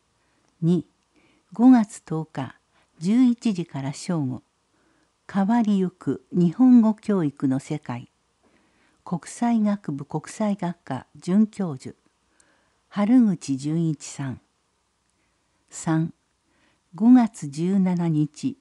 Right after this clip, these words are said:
九時四十五分から十時四十五分。地域公共交通の今、未来。経営学部小学科教授、西澤博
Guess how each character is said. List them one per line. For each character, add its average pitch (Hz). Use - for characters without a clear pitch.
九 254
時 208
四 214
十 147
五 147
分 147
か 135
ら 127
十 233
時 165
四 175
十 131
五 139
分。 123
地 240
域 -
公 247
共 240
交 214
通 156
の 135
今、 208
未 180
来。 131
経 196
営 202
学 190
部 135
小 190
学 180
科 151
教 156
授、 143
西 165
澤 208
博 190